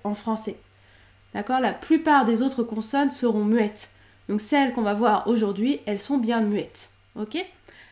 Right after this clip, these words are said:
Écoutez bien. Les sacs à main. Sac à main. Sac à main. Il ne faut surtout pas prononcer le S.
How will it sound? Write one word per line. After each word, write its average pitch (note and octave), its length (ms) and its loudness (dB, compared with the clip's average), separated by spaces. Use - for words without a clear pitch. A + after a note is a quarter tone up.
Écoutez B3+ 400 -2
bien. F#3 180 -8
Les A3+ 240 2
sacs C#4+ 500 0
à A#3 140 0
main. G3+ 260 -2
Sac - 680 -4
à A3 240 -2
main. F#3 220 -6
Sac A#3+ 640 -4
à G#3+ 160 -2
main. G3 180 -6
Il G3 80 -4
ne G#3 80 0
faut A3 160 -2
surtout E4 420 -4
pas D4 180 0
prononcer A#3+ 580 -2
le A3+ 260 0
S. - 360 -16